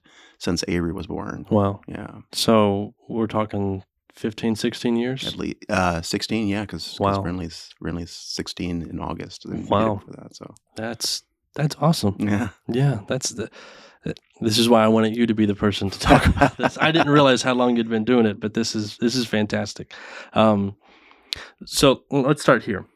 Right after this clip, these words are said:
Speaker 2: So as someone who's been doing this
Speaker 1: Mm-hmm.
Speaker 2: for so long as you have, for everyone else, and rather than just getting, you know, a Google definition of what this is, what,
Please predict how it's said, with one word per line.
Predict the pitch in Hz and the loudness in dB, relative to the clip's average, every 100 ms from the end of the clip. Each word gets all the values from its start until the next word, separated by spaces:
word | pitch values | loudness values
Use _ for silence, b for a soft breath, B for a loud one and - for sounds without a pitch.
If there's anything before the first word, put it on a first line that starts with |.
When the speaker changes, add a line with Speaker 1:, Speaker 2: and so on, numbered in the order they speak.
| - | -4
Speaker 2:
So | 135 | 0
as | 127 | 2
someone | - 160 147 | 4 4 4
who's | 127 131 117 - - _ _ _ _ - | 4 4 4 -2 -10 _ _ _ _ 2
been | 123 117 | 4 6
doing | 117 110 | 6 4
this | 104 107 - - _ _ - | 2 -4 -8 -14 _ _ -10
Speaker 1:
Mm-hmm. | 104 | -2
Speaker 2:
for | 110 | -2
so | 101 123 113 | 0 2 2
long | 104 110 | 2 0
as | 117 117 | 0 2
you | 110 | 2
have, | 107 104 - b b b b | 2 -2 -4 b b b b
for | - 110 104 | -2 2 4
everyone | 120 139 131 127 | 4 2 4 2
else, | 117 117 - - b b b b b b - | 2 0 -2 -10 b b b b b b -2
and | 110 107 _ - | 0 -2 _ -8
rather | 104 113 120 | 0 2 4
than | 117 117 | 2 2
just | 113 - | 0 0
getting, | 117 113 113 110 | 0 4 4 2
you | 117 | 2
know, | 107 | 2
a | 113 | 0
Google | 110 117 110 | 2 2 2
definition | 110 107 113 107 - 110 | 0 0 -2 -2 0 0
of | |
what | 104 107 | 2 0
this | 113 104 | 0 0
is, | 113 107 107 - - 131 135 | 2 2 0 -6 -10 -12 -12
what, | - 135 151 - | -2 4 4 2